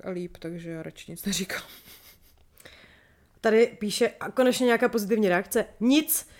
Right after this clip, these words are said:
Speaker 2: ty, co za to stály, jsou bezva furt, ty, co na moje dítě a na mě serou, zmizely ze života.
Speaker 1: Hmm.
Speaker 2: Výborně. Spoustu únavy.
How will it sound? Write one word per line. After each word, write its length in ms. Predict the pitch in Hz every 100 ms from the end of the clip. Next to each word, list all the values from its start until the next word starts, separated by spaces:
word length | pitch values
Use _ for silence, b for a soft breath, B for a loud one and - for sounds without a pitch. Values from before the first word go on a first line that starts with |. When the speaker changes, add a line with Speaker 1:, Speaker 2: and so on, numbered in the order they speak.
| B
Speaker 2:
ty, 100 | 254
co 120 | 247
za 100 | 254 277
to 100 | 233
stály, 380 | - 240 240
jsou 140 | 247 240
bezva 280 | 220 214 180
furt, 380 | - 262 262
ty, 120 | - 233
co 140 | 233
na 80 | 214
moje 240 | 214 208
dítě 280 | 190 185 220
a 60 | 196
na 100 | 196
mě 140 | 190
serou, 340 | - 226 220
zmizely 380 | 202 190 175 175
ze 120 | 160
života. 460 | 156 156 143 - 120 - _ _ _ -
Speaker 1:
Hmm. 180 | 233 226
Speaker 2:
Výborně. 460 | 175 156 151 123 123 _ _ _ - _ _ _ _ -
Spoustu 400 | - - 196 -
únavy. 580 | - 196 226 220 214 208